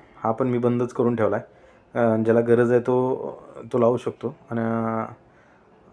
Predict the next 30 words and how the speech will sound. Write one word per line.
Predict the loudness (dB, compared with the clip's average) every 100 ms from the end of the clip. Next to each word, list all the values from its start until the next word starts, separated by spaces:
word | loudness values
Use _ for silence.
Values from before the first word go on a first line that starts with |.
| _ -20
बघा | -4 -2 -2
तुम्ही, | -4 -4 -6
हे | -8 -8 -6 -4
अशा | -2 -4
पद्धतीने | -2 -2 0 0
आपण | 0 0
सत्तावीसशे | -2 0 0 0 -2
रुपयामध्ये | -2 -2 0
पडदे | 0 0
बसवलेले | 2 0 -2 -8 -10
आहेत. | -14 -4
तर | -2
अशा | 0 -4 -4
पद्धतीने | -6 -4 -2 -2 0
आपण | -2 0
पडद्याचं | 2 2 2
काम | 0 -2 -2
केलं. | -4
सकाळी, | -4 -2 2 2
रात्री | 4 2 2 0 0 2
व्हिडिओ | 4 6 8 8 6 4 -2
दिसला | -4 0 0
नाही | 0
म्हणून | -2 -4 -2
मी, | -2
आम्हाला | -2 0
आता | 0 0
शूट | -2 -4
करावा | -2 0 2
लागला. | 0 -4